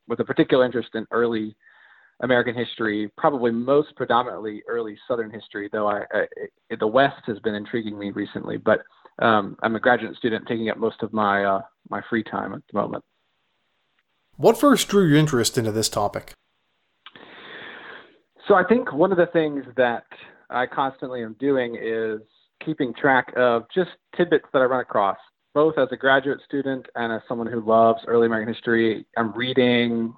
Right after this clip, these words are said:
Speaker 1: listening to books, reading primary source, secondary source materials, and I'll come across footnotes, comments,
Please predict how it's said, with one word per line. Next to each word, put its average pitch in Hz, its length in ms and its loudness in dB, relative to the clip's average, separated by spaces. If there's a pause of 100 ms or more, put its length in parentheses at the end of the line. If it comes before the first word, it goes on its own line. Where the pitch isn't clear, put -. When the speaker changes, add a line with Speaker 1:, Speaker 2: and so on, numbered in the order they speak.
Speaker 1:
listening 117 380 -4
to 120 80 -2
books, 117 500 4 (160)
reading 117 640 0
primary 170 460 6
source, 170 320 0
secondary 151 500 -2
source 151 240 -2
materials, 151 640 -2 (520)
and 147 120 0
I'll 143 80 2
come 143 180 -2
across 113 300 -2 (120)
footnotes, 170 600 2 (320)
comments, 147 560 -2